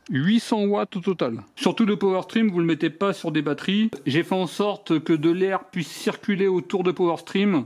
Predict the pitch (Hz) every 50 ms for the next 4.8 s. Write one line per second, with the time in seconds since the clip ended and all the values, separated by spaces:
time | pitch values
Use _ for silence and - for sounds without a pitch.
0 | - - - - - - - 190 160 170 185 190 190 208 226 220 220 214 180 -
1 | 190 175 - 190 160 202 196 175 180 175 - 185 165 131 110 104 104 _ _ _
2 | _ 139 147 160 170 170 185 180 180 185 175 202 185 - - 185 180 175 175 165
3 | 190 208 220 226 - - 170 165 175 180 190 196 - - 180 151 - - 202 185
4 | - 196 175 180 180 143 - - 107 95 - _ - - - -